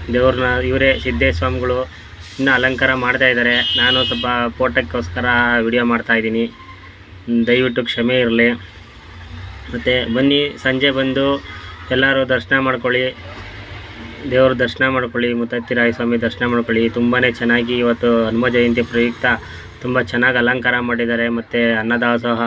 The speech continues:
ರುದ್ರಾಭಿಷೇಕ, ಅಭಿಷೇಕ ಎಲ್ಲ ತುಂಬ ಚೆನ್ನಾಗಿ ನಡೀತಾ ಐತೆ. ಇಲ್ಲಿನ ಆಡಳಿತ ಮಂಡಳಿಗಳು ತುಂಬ ಚೆನ್ನಾಗಿ ನಡೆಸ್ಕೊಡ್ತಾ ಇದ್ದಾರೆ. ಮತ್ತು ಈ ವಿಡಿಯೋನ ಹೆಚ್ಚು ಜನಕ್ಕೆ ಶೇರ್ ಮಾಡಿ, ಮತ್ತೆ ಹೇಳ್ದಂಗೆ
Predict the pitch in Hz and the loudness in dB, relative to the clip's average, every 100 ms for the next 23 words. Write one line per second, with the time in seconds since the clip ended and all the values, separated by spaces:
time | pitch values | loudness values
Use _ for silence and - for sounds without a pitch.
0 | 117 113 113 120 117 117 120 117 117 117 | 0 -2 0 0 0 0 -2 0 0 -2
1 | 113 - - - - 120 123 127 120 120 | -4 -12 -20 -14 -4 -2 0 2 2 4
2 | 120 113 117 127 131 127 120 120 123 117 | 2 2 0 2 2 0 0 0 0 0
3 | 120 123 120 117 120 110 117 117 - - | 0 2 0 0 0 0 0 -2 -4 -20
4 | - - - - - - - 123 127 120 | -20 -20 -20 -20 -20 -14 -2 2 4 4
5 | 127 123 123 120 120 120 117 117 117 120 | 2 0 -2 -2 0 0 -2 0 0 0
6 | 120 117 120 120 120 117 123 120 120 110 | -2 -4 -2 -2 -2 -2 -6 0 0 0
7 | 113 123 - - - - - - - - | 0 -2 -8 -20 -20 -20 -20 -20 -20 -20
8 | - - - 139 135 151 143 151 156 151 | -20 -20 -8 -2 2 2 2 2 4 4
9 | 147 139 147 139 139 139 139 - 139 135 | 2 2 2 4 4 4 2 2 -2 0
10 | 135 131 135 139 - 127 117 131 127 123 | -2 0 -2 -4 -10 -12 0 2 2 2
11 | 127 | 0